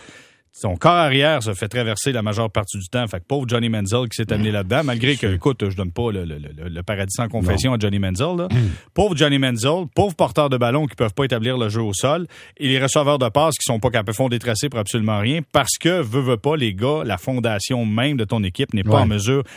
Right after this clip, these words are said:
Speaker 1: d'évoluer et de protéger le corps arrière.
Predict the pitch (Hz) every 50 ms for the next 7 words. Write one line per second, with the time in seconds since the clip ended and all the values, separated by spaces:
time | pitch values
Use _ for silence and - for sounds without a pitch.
0 | - _ - 92 90 90 156 156 120 139 135 120 117 113 120 135 139 135 - -
1 | - - - 107 107 107 110 107 - 127 107 - 113 104 107 123 107 - 104 95
2 | 90 82 78 73 65